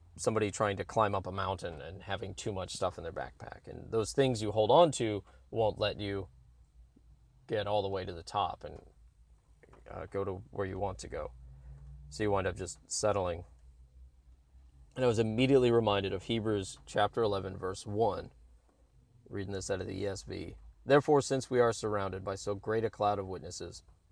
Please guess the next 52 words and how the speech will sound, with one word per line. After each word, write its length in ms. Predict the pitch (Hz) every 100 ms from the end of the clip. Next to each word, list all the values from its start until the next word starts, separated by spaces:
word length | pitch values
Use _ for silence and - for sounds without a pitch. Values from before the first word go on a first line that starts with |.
| -
let 140 | 107 104
us 120 | 107
also 300 | 117 - 110
lay 220 | 107 120
aside 340 | 110 104 98
every 280 | 110 123 143
weight 340 | 120 120 127 - -
and 140 | 92
sin 360 | - 135 123 117
which 200 | 98 -
clings 300 | 120 120 110
so 220 | 113 120
closely, 420 | - 98 90 87
and 100 | 92
let 120 | 101
us 140 | 101 101
run 340 | 104 113 117
with 120 | 104
endurance 540 | 101 95 98 87 - -
the 80 | 98
race 360 | 92 90 -
that 180 | - -
is 80 | -
set 240 | - -
before 380 | 101 - 90 67
us." 180 | - - - _ _ _ _ _ _ _ _ _ _ _ -
Now, 180 | 113 117
I 80 |
thought 160 | 135 151
that 100 | 135
was 120 | 120
a 60 | 117
neat 580 | 123 123 - - - - - - _ - -
point 200 | - 127
of 80 | 107
connection 420 | 117 113 - 113
to, 160 | 104 95
to 160 | -
use 220 | 110 110 -
scripture 500 | - 127 117 - 104
then 180 | 101
to 120 | 92 101
also 280 | 98 -
kind 160 | 92 95
of 80 | 95
deliver 320 | 95 98 95
your 120 | 90
call 240 | - 92 90
to 40 |
action 380 | 90 90 - 85
for 240 | - 101
you. 240 | 98 95